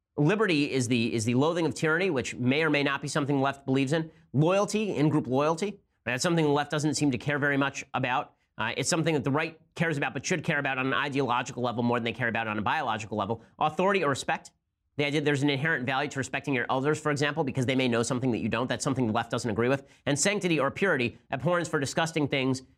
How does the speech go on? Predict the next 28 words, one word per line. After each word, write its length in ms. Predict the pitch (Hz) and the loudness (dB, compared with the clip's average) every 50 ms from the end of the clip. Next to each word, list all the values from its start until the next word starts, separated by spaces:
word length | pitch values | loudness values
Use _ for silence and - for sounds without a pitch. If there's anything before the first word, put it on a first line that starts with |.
| _ _ - | _ _ -2
the 120 | - 127 | -2 0
idea 300 | 123 131 131 135 165 160 | 0 0 0 2 2 2
that 160 | 139 139 131 127 | 4 2 0 0
you 200 | 135 135 165 170 | 2 2 2 4
are 140 | 135 139 139 | 2 2 2
more 340 | 139 143 143 147 147 147 139 | 2 2 4 4 4 2 2
than 260 | 123 131 123 120 120 | 0 0 0 0 0
just 420 | 107 113 135 120 117 - - - - | 0 0 -2 -4 -4 -10 -14 -12 -8
a 80 | - 127 | -8 -6
collection 460 | - - 135 135 - - - 135 127 | -2 -2 -2 -2 -2 -2 -2 -2 -2
of 80 | - 110 | 0 -2
your 100 | 120 110 | -2 0
body 240 | 123 127 127 117 | 0 -2 -2 -4
parts. 320 | 104 - 107 87 95 104 - _ _ _ _ - | -6 -6 -6 -6 -8 -8 -12 _ _ _ _ -2
This 100 | 143 147 | 0 0
is 60 | 127 | 0
something 240 | - 151 139 127 131 | 0 0 0 2 2
the 80 | 127 | 2
left 160 | 123 123 - | 0 0 0
doesn't 180 | - 127 - 127 123 | -2 -2 0 0 0
agree 160 | 107 117 113 | 2 2 0
with 100 | 107 - | 0 0
either. 300 | - 160 151 120 107 104 | 0 0 0 0 0 -2
So 240 | 95 - 131 117 - - _ _ _ - | -2 -2 -4 -4 -6 -10 _ _ _ -6
before 320 | - 156 160 180 214 208 | -6 -2 0 2 2 2
you 140 | 196 165 160 | 2 0 -2
start 240 | - - 160 143 135 | -2 -2 -4 -4 -2
condemning 540 | - 147 143 147 160 156 139 120 113 110 | -2 0 0 0 0 0 0 -2 -2 -4